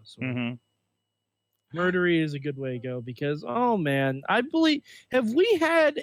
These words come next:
Speaker 1: a murder on every week of Lucha this season?
Speaker 2: It feels like it. It
Speaker 1: It
Speaker 2: was, well,
Speaker 1: really
Speaker 2: at least the
Speaker 1: does.
Speaker 2: last several, right?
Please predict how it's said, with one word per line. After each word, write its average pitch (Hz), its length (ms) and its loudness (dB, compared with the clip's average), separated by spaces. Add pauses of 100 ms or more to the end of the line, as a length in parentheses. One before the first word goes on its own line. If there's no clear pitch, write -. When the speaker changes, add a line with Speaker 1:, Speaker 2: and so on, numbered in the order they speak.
Speaker 1:
a 226 380 2
murder 190 580 2
on 160 240 -2 (140)
every 170 640 0 (100)
week 147 480 -4
of 147 160 -2
Lucha 147 340 -4
this 147 200 -8
season? 147 320 -6 (100)
Speaker 2:
It 339 160 0
feels 320 400 4
like 131 320 4
it. 113 160 -4 (720)
It 262 80 6
Speaker 1:
It - 20 10
Speaker 2:
was, 240 280 6
well, 311 140 8
Speaker 1:
really - 100 10
Speaker 2:
at 349 40 4
least 359 140 6
the 294 200 6
Speaker 1:
does. 202 40 -2
Speaker 2:
last 214 420 6
several, 139 540 4
right? 170 420 -2